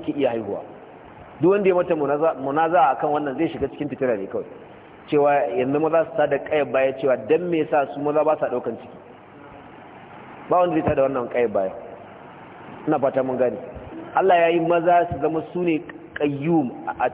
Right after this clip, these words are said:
akan mata. Sawa'un a, a matsayin mazaje suke ko a matsayin iyaye har a matsayin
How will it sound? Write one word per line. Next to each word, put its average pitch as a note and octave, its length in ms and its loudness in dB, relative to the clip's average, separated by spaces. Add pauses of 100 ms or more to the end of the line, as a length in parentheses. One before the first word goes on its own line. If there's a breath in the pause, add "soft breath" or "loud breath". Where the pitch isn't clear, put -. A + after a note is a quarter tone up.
(180)
akan C#3 280 -2
mata. B2+ 440 0 (920)
Sawa'un D3 540 2 (140)
a, C#3 220 2
a - 20 0
matsayin E3 640 0
mazaje D#3 500 2
suke E3+ 220 -10 (140)
ko F#3 80 4
a F3 80 4
matsayin E3 400 -2 (120)
iyaye F3 380 2 (400)
har G3 160 4
a F#3 80 2
matsayin D#3 400 0